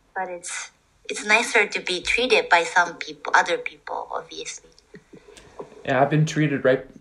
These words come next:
Speaker 2: in that, in your living room so many times.
Speaker 1: Yeah.
Speaker 2: It, it's such a, such a gift. It works
Speaker 1: Excited.
Speaker 2: so well.
Speaker 1: Yeah, I mean, thank you.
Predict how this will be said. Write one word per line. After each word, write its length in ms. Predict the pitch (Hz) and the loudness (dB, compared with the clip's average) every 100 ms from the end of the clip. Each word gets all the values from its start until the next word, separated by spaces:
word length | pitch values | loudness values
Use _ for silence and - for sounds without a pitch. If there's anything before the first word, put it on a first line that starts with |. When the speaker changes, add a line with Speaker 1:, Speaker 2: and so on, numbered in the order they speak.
| _ - | _ -6
Speaker 2:
in 200 | 135 131 | -2 0
that, 260 | 131 - - _ _ - | -2 -4 -14 _ _ -8
in 160 | 139 | -4
your 140 | 131 127 | -2 0
living 260 | 143 156 | 0 0
room 420 | 135 113 113 123 - _ | 0 -2 -6 -12 -20 _
so 240 | - 139 | -8 -4
many 240 | 131 131 127 | -2 -4 -4
times. 280 | 143 139 | -4 0
Speaker 1:
Yeah. 320 | 196 294 - 320 | 2 2 0 -4
Speaker 2:
It, 20 | - | -4
it's 140 | - | -10
such 300 | - 214 - | -6 -4 -4
a, 80 | 120 - - | -10 -14 -20
such 280 | - 135 127 | -8 -8 -8
a 40 | |
gift. 560 | 113 127 127 - - - _ _ _ _ _ - | -8 -8 -8 -14 -20 -20 _ _ _ _ _ 0
It 160 | 131 | 2
works 200 | 139 135 | 2 0
Speaker 1:
Excited. 220 | - - | 2 2
Speaker 2:
so 260 | 143 143 147 | 6 4 4
well. 420 | 123 127 127 113 - _ _ _ - | 2 0 0 -4 -8 _ _ _ -2
Speaker 1:
Yeah, 560 | - 185 190 185 175 170 - _ | 4 4 4 2 -2 -10 -16 _
I 140 | 185 | 0
mean, 200 | 196 185 170 | 0 -6 -10
thank 260 | 180 185 | -12 -10
you. 220 | 160 143 | -8 -6